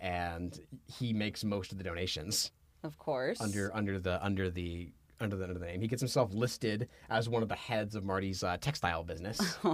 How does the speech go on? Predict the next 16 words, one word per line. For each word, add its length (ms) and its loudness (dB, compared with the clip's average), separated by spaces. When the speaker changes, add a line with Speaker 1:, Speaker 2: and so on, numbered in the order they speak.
Speaker 1:
And 160 4
so 140 2
he's 180 4
able 200 6
to 40 -2
kinda 200 2
pull 200 -2
the 120 0
strings 440 4
from 160 0
back 280 0
there. 340 0
It's 140 0
a 40 2
crazy 280 -2
story. 340 -6